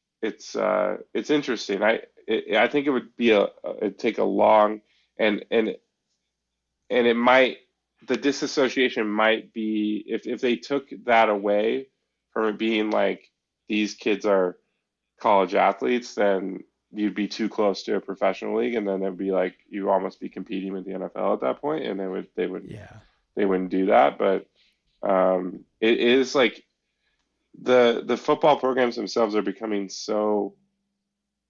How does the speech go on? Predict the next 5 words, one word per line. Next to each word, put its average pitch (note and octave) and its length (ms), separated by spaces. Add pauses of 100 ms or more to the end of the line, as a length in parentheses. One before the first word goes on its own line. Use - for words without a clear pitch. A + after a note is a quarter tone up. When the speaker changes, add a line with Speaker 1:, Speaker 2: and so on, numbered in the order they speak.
(180)
Speaker 1:
massive G#2+ 920 (600)
that F#2+ 520 (520)
it's A2 200
almost A2 380
like, G2 380